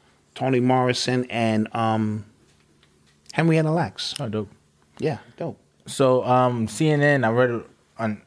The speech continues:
Speaker 2: article on C N N that said fourteen, uh, Army senior officials will be punished following a probe that was initiated after the murder of these, uh, sev-, after the murder and several deaths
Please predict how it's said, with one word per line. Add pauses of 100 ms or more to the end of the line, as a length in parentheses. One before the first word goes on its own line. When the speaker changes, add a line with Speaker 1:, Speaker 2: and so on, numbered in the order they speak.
Speaker 2:
article
on
C
N
N
that
said
fourteen, (640)
uh,
Army
senior
officials
will
be
punished (100)
following
a
probe
that
was
initiated (300)
after
the
murder
of
these,
uh,
sev-, (120)
after
the
murder
and
several
deaths